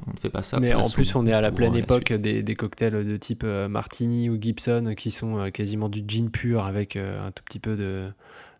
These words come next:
Speaker 2: de, de, de vermouth ou, euh, une olive, un oignon, hein, une connerie comme ça. Mais c'est sûr que, euh, c'est, quand tu regardes, euh, euh, quand les, les cocktails de l'époque sont vraiment très, très,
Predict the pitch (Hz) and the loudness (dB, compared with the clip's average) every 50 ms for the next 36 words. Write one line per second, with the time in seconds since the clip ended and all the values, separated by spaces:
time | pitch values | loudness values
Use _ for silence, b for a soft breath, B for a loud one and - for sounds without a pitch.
0 | _ - 113 104 107 107 107 107 104 101 104 104 101 107 110 107 104 107 107 104 | _ -12 -6 -4 -2 0 0 0 0 0 -2 -2 -2 -2 0 0 0 0 0 0
1 | 110 110 104 104 110 110 107 113 117 120 117 113 - - 101 98 101 101 101 101 | -2 -2 2 2 4 4 4 2 2 0 0 -2 -4 -8 -6 -6 -4 -4 -4 -4
2 | 95 95 95 95 98 98 101 104 107 110 110 110 117 120 113 107 104 101 104 107 | -4 -4 -6 -6 -6 -6 -4 -4 -2 -2 0 0 0 0 0 0 -2 -2 -2 -2
3 | 107 107 113 113 110 107 104 98 92 92 92 95 98 98 98 - - 101 98 98 | -2 0 -2 -2 -2 -4 -6 -8 -8 -10 -10 -10 -10 -10 -10 -10 -10 -8 -8 -8
4 | - 101 98 - - 117 123 120 117 B B B B B B B - 107 98 - | -8 -8 -8 0 2 2 2 2 0 B B B B B B B -4 -2 -2 0
5 | - 95 - - 127 120 - - - 110 107 101 98 95 95 95 117 - B B | -2 -2 -2 0 0 0 0 -2 -2 0 0 0 0 0 -2 -4 -8 -10 B B
6 | B B B B B B B B - - - - 107 107 - - - - 101 98 | B B B B B B B B -8 -6 -4 -4 -4 -4 -4 -6 -8 -8 -8 -6
7 | - - 98 98 107 101 98 98 101 98 98 95 98 101 101 101 98 98 107 - | -6 -6 -4 -2 -2 -2 -2 -2 -2 -4 -2 -4 -4 -6 -6 -8 -8 -10 -12 -14
8 | B B B B B B B B B B B _ _ - 160 110 101 98 95 - | B B B B B B B B B B B _ _ -6 -4 -4 -2 -2 -4 -2
9 | - 107 98 98 104 113 113 110 113 113 107 110 117 - - - - - 113 110 | -2 -2 -2 0 -2 -2 0 0 0 2 2 0 0 -2 -2 -2 0 0 2 2
10 | 110 107 107 104 - 123 - - - 98 95 95 95 101 101 101 - - 101 - | 2 2 2 2 0 0 -2 -2 -4 -4 -2 -2 -2 -2 -4 -6 -4 -4 -6 -6
11 | - - 110 104 101 98 98 98 98 98 | -4 -4 -4 -2 -2 -2 -4 -6 -8 -8